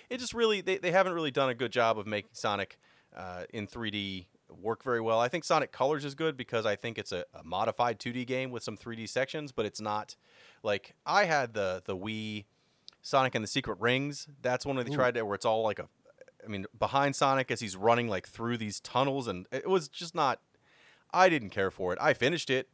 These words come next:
Speaker 1: but only 'cause I, I felt like I had to <laughs> after paying for it, but it was not fun. And, and that doesn't even touch on some of the worst of the Sonic games. I, I just don't think it's the same, uh, level of quality and effort put into Sonic as opposed to Mario. I think with Mario,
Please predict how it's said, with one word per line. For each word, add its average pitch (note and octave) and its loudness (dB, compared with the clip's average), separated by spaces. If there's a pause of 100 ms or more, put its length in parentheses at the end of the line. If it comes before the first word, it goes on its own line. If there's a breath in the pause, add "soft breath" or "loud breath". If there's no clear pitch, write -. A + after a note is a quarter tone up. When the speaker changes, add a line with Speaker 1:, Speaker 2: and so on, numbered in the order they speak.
Speaker 1:
but A2+ 0 (100)
only A#2 0
'cause A2 0
I, G2 2 (200)
I F2+ -8
felt F2 -4
like G#2+ -6
I F#2 0
had A2 -4
to C3+ 0
<laughs> - -2
after C3+ 0
paying B2+ -2
for - 0
it, - -10 (320 loud breath)
but G3+ 6
it G#3 6
was F#3 4
not F3+ 6
fun. D#3+ 4
And, A#2 0
and C3+ 0 (240)
that C#3 6
doesn't D3 0
even C3+ 0
touch D3+ 4
on B2+ 2
some A#2 -2
of A2 -2
the G2+ 2
worst A2+ 2
of F#2+ -10
the F#2 -10
Sonic D#2+ -6
games. D#2+ -14
I, G2 -4
I A#2+ 2
just B2 -6
don't D3 0
think B2+ -4
it's - -8
the G2+ -10
same, F#2+ -4 (540 soft breath)
uh, - -10 (100)
level A#2 4
of G2+ 0
quality G#2+ 6
and G#2 -2
effort G#2 -4
put G2+ -6
into F#2+ -4
Sonic G2+ 0
as F#2+ 0
opposed F#2+ -6
to F2 -12
Mario. E2+ -2
I D#2+ -12
think G#2+ -6
with G#2 -2
Mario, C3 6